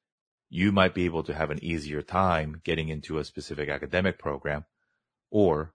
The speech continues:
learn stories that you've never heard before. What's the why? What's the hook? And so let's review the first four. The first two are about you or us, the storytellers,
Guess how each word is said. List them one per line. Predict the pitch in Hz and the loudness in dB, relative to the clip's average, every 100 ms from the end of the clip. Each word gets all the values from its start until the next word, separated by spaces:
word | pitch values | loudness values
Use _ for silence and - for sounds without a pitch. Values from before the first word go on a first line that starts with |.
| _ - | _ -2
learn | 90 92 | 4 4
stories | 90 90 85 80 | 4 0 2 2
that | 78 | 0
you've | 78 | -2
never | 78 76 | -4 -6
heard | 73 78 | -2 -2
before. | 76 - - 69 _ _ _ _ - | -2 -16 -16 -16 _ _ _ _ -2
What's | 117 - | -2 -2
the | - 151 | -2 -2
why? | 80 87 71 - | 0 0 0 -6
What's | - 95 - - | -4 -4 -4 -6
the | 104 | -6
hook? | - 78 - - _ _ _ _ _ _ _ _ _ _ _ _ _ _ _ _ _ _ - | -4 -8 -8 -20 _ _ _ _ _ _ _ _ _ _ _ _ _ _ _ _ _ _ -12
And | |
so | 92 95 87 - | 2 4 4 0
let's | 104 98 | -4 -2
review | 113 104 104 | -2 0 2
the | 92 | 2
first | 85 78 - | 2 0 -4
four. | 67 71 | -12 -10
The | 82 | -2
first | 123 139 - | 0 0 2
two | 120 | 2
are | |
about | 98 87 82 | 6 6 4
you | 80 76 90 _ - | 0 -4 -6 _ -6
or | 85 - | -2 0
us, | 80 | -2
the | - | -4
storytellers, | - 78 76 73 73 76 - | -6 -4 -4 -4 -4 -6 -8